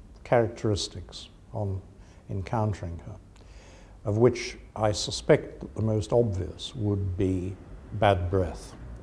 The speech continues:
She was certainly halitotic, and, uh, that, of course, may not have been particularly rare, but I think she would have stood out even among her contemporaries. She would probably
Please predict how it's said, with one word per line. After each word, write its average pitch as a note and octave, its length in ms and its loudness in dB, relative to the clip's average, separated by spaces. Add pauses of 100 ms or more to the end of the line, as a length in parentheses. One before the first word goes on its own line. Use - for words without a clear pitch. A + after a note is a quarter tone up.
(600)
She G2+ 180 -2 (140)
was G2 120 -6
certainly B2 680 6 (120)
halitotic, A2 680 2 (1160)
and, G#2 760 2
uh, G#2 380 6 (260)
that, D3 340 12 (280)
of F2+ 100 0
course, A2+ 280 6
may A2+ 220 6
not G2+ 240 4
have G2+ 160 -2
been F#2+ 240 2
particularly F2+ 720 0
rare, F#2 440 -2
but A2+ 220 -2 (120)
I A2+ 80 4
think E3 240 0
she - 180 0
would C3 180 4
have B2 160 0
stood B2 300 4
out F2 300 2
even G#2+ 240 0
among F#2+ 300 0
her G#2 120 -4
contemporaries. F#2+ 1000 -6 (2250)
She - 260 6
would D#3 340 4
probably G#2+ 840 8